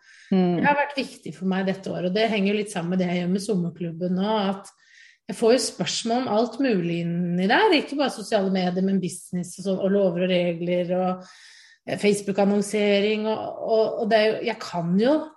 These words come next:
Speaker 2: det meste litt, men
Speaker 1: Mm.
Speaker 2: det er også ting jeg ikke synes er så gøy å jobbe med. Jeg synes ikke det er kjempegøy å, å, å sitte og lage Facebook-annonser. Jeg kan godt gjøre det for meg, men da vil jeg heller hente inn andre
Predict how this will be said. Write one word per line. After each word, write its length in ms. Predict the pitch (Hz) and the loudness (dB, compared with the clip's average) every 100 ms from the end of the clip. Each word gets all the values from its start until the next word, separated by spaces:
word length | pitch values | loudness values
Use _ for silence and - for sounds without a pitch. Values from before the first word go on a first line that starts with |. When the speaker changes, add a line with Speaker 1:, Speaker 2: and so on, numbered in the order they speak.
| _ | _
Speaker 2:
det 100 | 302 | -2
meste 520 | 311 - - - - 226 | 0 -2 -8 -12 -4 0
litt, 540 | 247 - - - - - _ _ - _ _ | 0 0 -6 -20 -20 -20 _ _ -20 _ _
men 140 | 214 202 185 | 4 4 4
Speaker 1:
Mm. 40 | |
Speaker 2:
det 80 | 214 | 2
er 220 | 190 208 | 4 4
også 180 | 185 - 185 | 2 -2 -6
ting 140 | 180 | -4
jeg 100 | 180 | -2
ikke 160 | 185 202 | -4 -6
synes 300 | - 160 147 | -8 -8 -8
er 80 | 170 | -8
så 140 | - 165 | -6 -4
gøy 220 | 165 170 | 0 0
å 80 | 170 | 0
jobbe 180 | 175 180 | 0 0
med. 120 | 262 | 0
Jeg 120 | 208 | 0
synes 360 | - 175 180 180 | -2 -4 -6 -10
ikke 180 | 160 | -6
det 80 | 180 | -4
er 140 | 175 - | -2 -2
kjempegøy 480 | 185 - 170 170 175 | -4 -4 -8 -6 -2
å, 140 | 185 185 - - _ _ - | -2 -4 -10 -20 _ _ -4
å, 100 | 185 196 | 0 0
å 80 | 202 | 0
sitte 460 | - 240 - - 190 | -2 -4 -4 -8 0
og 40 | |
lage 340 | 196 170 165 | 2 2 0
Facebook-annonser. 920 | 180 165 147 - 151 175 175 175 - 277 | -4 -6 -8 -12 -6 -4 -2 -4 -2 0
Jeg 100 | 240 | 0
kan 100 | 214 | 0
godt 160 | 202 202 | -2 0
gjøre 220 | 185 170 | 0 -2
det 40 | |
for 120 | - | -4
meg, 320 | 180 185 247 247 | -2 2 2 0
men 140 | 214 214 - - _ _ | -2 -4 -14 -20 _ _
da 400 | 180 165 170 196 180 | -8 -8 -4 0 2
vil 100 | 220 | 4
jeg 80 | |
heller 160 | 208 214 | 4 2
hente 320 | 233 196 147 190 | 2 0 -2 -2
inn 80 | 226 | 0
andre 500 | 233 175 151 233 | 0 -2 0 -2